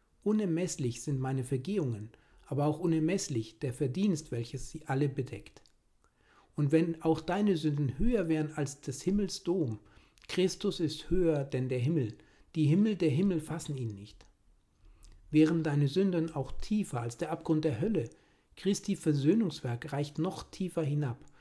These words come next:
denn er stieg tiefer hinab, als je ein Mensch gestiegen, ja tiefer als die Verdammten in ihrer Qual,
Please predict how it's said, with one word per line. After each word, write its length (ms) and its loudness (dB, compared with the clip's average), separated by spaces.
denn 100 2
er 100 4
stieg 580 -6
tiefer 340 -2
hinab, 380 0
als 260 -6
je 160 -2
ein 200 0
Mensch 320 -2
gestiegen, 520 -4
ja 160 2
tiefer 420 0
als 160 -2
die 100 -6
Verdammten 580 -2
in 60 -2
ihrer 220 2
Qual, 480 -4